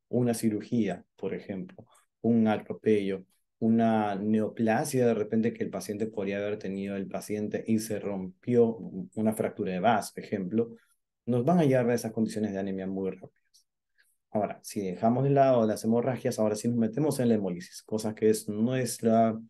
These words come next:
eh, cuestión de interés en esta charla. El individuo con hemólisis me rompe glóbulos rojos. Por alguna razón, no interesa hasta este momento, solamente me interesa que podamos tener la premisa que esos individuos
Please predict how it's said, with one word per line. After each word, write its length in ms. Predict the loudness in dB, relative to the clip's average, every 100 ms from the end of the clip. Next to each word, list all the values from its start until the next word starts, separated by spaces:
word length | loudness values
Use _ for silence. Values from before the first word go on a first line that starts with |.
| _ _ _ 0
eh, 340 | 2 4 0 -2
cuestión 300 | -2 4 4
de 80 |
interés 480 | 6 4 2 2 2
en 120 | 0
esta 220 | -2 -4 -4
charla. 380 | -4 -4 -8 -16 _ _ _ _ _ _ -4
El 180 | -4
individuo 460 | -2 0 2 4 4
con 180 | 4 2
hemólisis 580 | 2 2 2 0 0 2
me 160 | 2
rompe 440 | 4 2 2 2 2
glóbulos 440 | 2 2 0 -2
rojos. 400 | -4 -6 -10 -14 _ _ _
Por 140 | 4 6
alguna 280 | 8 8
razón, 500 | 6 4 2 -2 -6 -14 _
no 140 | 2 2
interesa 440 | 6 4 6 4
hasta 160 | 4 0
este 160 | 0
momento, 360 | 0 0 -2 -4
solamente 480 | -2 0 0 0 -2
me 80 | -2
interesa 400 | 0 0 -2 -2
que 240 | -2 -4 _ _ _ _
podamos 440 | 0 2 4 0 2
tener 220 | 2 4
la 120 | 2
premisa 560 | 2 0 2 2 2 0 _ _ -8
que 100 | -4
esos 180 | -2
individuos 720 | -2 0 2 4 4 4 2